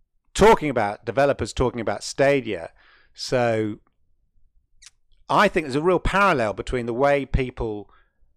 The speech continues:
who have Stadia talk and the way develop, developers who are developing games specifically for Stadia talk. Those, so us guys here in the chat, I like to think,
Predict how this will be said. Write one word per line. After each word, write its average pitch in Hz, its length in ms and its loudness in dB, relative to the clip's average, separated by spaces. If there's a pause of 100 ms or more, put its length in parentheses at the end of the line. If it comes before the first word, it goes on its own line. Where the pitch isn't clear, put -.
(100)
who 113 360 -8 (1200)
have 165 380 -4
Stadia 87 640 -8 (200)
talk - 480 -14 (360)
and 127 140 -6
the 127 80 -4
way 123 240 0
develop, 117 560 -2 (380)
developers 127 580 -2
who 127 120 -2
are 117 60 -2
developing 117 640 -4
games 92 340 -8
specifically - 640 -10
for 87 100 -20
Stadia 90 420 -14
talk. - 360 -18 (320)
Those, 202 300 -2
so - 360 -4
us 185 240 -2
guys 127 440 -4 (520)
here 127 360 -2
in 120 100 -6
the 101 60 -10
chat, 127 480 -4
I 101 60 -16
like 104 200 -12
to - 120 -20
think, 113 320 -8